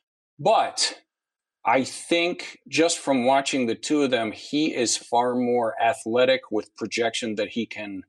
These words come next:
uh, learn the, the skills, uh, whereas Osai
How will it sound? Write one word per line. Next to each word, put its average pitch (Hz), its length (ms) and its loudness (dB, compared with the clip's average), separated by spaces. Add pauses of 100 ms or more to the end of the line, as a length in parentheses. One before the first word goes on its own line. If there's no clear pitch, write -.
(800)
uh, 92 460 -4
learn 120 500 4
the, 104 480 2
the 98 160 0
skills, - 680 2 (360)
uh, - 160 -12
whereas 110 760 4
Osai 120 720 2